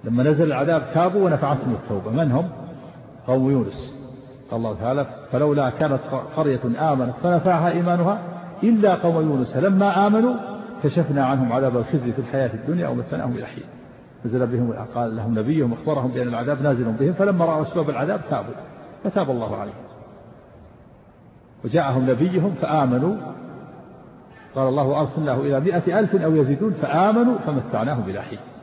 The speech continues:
هذه الأسباب ثمانية للتوبة، إذا وجدت هذه فهي توبة الصادقين، وإلا فهي توبة الكذابين.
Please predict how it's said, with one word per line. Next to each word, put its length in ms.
هذه 400
الأسباب 680
ثمانية 380
للتوبة، 520
إذا 140
وجدت 480
هذه 340
فهي 140
توبة 340
الصادقين، 640
وإلا 420
فهي 180
توبة 280
الكذابين. 480